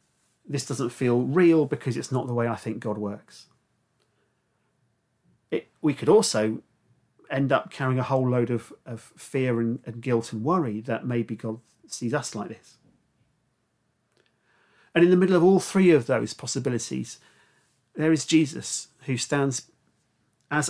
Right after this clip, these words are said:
our advocate, representing us in our faithlessness to a God who loves us,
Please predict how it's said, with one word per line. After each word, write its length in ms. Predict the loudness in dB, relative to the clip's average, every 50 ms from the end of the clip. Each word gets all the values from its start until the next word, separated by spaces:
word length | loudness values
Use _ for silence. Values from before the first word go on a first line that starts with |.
| -2
our 280 | -2 0 2 2 2 0
advocate, 640 | -2 -6 -8 -8 -10 -12 -12 -12 -16 -18 -20 -20 -20 _ _ _ _ _ _ _ _ _ _ _ _ _ _ _ _ _ _ _ _ _ _ -2
representing 720 | 0 0 0 0 0 0 0 0 0 0 -2 -2 -2 -2 -6 _
us 440 | -10 -10 -8 -8 -6 -8 -8 -8 -12 _ _ -4
in 220 | -2 0 0 -2 -4 -4
our 380 | -2 0 0 0 0 -2 -4 -8 _ _ _ _ _ _ _ -20
faithlessness 1000 | -20 -20 -8 -6 -4 -4 -4 -6 -8 -10 -8 -8 -10 -10 -12 -10 -12 -12 -12 -14 _ _ _ _ _ _
to 180 | -12 -6 -4 -4
a 60 | -4
God 260 | -2 0 0 0 -2
who 120 | -2 -4 -4
loves 280 | -4 -4 -6 -8 -10
us, 360 | -12 -14 -14 -14 -16 -16 -18